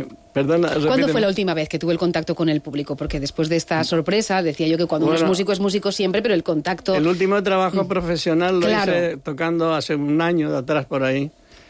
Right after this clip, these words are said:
Speaker 1: Que,
Speaker 2: O sea, que no ha
Speaker 1: que
Speaker 2: dejado nunca de estar en contacto con la música, ¿no?
Speaker 1: Bueno, eh, un poco sí, pero, eh,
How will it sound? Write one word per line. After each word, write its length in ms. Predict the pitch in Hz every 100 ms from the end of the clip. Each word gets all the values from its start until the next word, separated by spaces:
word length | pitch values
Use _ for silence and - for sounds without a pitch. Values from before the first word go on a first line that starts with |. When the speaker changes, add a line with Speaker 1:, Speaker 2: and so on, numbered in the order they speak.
| - -
Speaker 1:
Que, 520 | - 127 127 120 113 113
Speaker 2:
O 40 |
sea, 120 | 196 262
que 80 | 233
no 80 |
ha 40 | 254
Speaker 1:
que 60 |
Speaker 2:
dejado 280 | 262 254 240
nunca 520 | 220 214 202 185 147
de 60 | 143
estar 240 | 143 151
en 80 | 147
contacto 380 | 147 147 147 151
con 140 | 143 120
la 60 |
música, 420 | 95 104 - - -
¿no? 40 |
Speaker 1:
Bueno, 260 | 202 165 151
eh, 1400 | - - 85 - - - - - 139 160 - - - -
un 140 | 185
poco 260 | 180 220 208
sí, 200 | - 202
pero, 480 | 170 160 156 156
eh, 120 | -